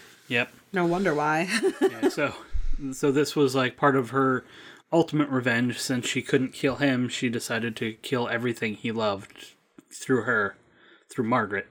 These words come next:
Speaker 2: Yeah, it's
Speaker 1: Um, so then
Speaker 2: And this is definitely very Friday the thirteenth with the mom.
Speaker 1: Yep, the
Speaker 2: And
Speaker 1: mom's
Speaker 2: the
Speaker 1: being, like, the original killer and all
Speaker 2: Yep.
Speaker 1: that stuff, so,
Speaker 2: And even
Speaker 1: oh.
Speaker 2: just, like, the lake and, oh.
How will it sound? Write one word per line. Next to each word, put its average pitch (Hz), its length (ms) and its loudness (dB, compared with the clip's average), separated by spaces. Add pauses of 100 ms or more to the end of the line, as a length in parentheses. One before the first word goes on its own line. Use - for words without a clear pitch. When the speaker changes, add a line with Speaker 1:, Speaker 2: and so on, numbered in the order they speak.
(300)
Speaker 2:
Yeah, 147 320 2
it's - 360 -6 (140)
Speaker 1:
Um, 95 300 -4 (800)
so 143 180 4
then 113 400 0
Speaker 2:
And 269 300 4
this 233 200 2
is 247 120 -4
definitely 214 340 2
very 190 280 2
Friday 180 280 2
the 170 80 -8
thirteenth 170 720 -2
with 180 220 -2
the 180 60 -2
mom. 170 580 2 (180)
Speaker 1:
Yep, 151 320 2
the - 80 -2
Speaker 2:
And - 80 2
Speaker 1:
mom's 147 360 2
Speaker 2:
the - 60 -20
Speaker 1:
being, 131 220 2
like, 117 160 -4
the 123 100 0
original 110 300 -2
killer 135 380 4
and 127 80 -2
all 131 80 0
Speaker 2:
Yep. 170 100 6
Speaker 1:
that 127 140 -2
stuff, 131 260 -4
so, 208 80 -2
Speaker 2:
And 208 100 4
even 208 200 4
Speaker 1:
oh. 208 40 2
Speaker 2:
just, 202 200 -4
like, 190 160 0
the 170 80 -2
lake 175 480 0
and, 170 240 -6
oh. 156 240 2